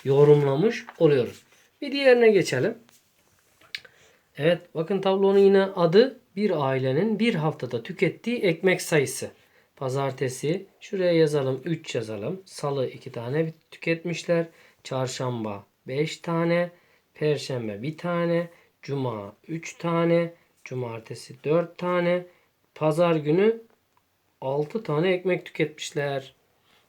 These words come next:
Yazdık. Şimdi sorularımıza geçelim.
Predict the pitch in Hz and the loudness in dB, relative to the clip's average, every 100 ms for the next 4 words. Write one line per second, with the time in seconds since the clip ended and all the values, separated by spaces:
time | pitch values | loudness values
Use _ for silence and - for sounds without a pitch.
0 | - 339 277 131 120 - _ _ _ _ | -8 0 2 0 -6 -16 _ _ _ _
1 | _ _ _ _ - - 262 202 262 - | _ _ _ _ -10 -4 4 4 4 0
2 | _ _ - 156 156 160 160 165 196 208 | _ _ 0 2 6 6 6 6 4 2
3 | 180 143 120 | 0 -2 -8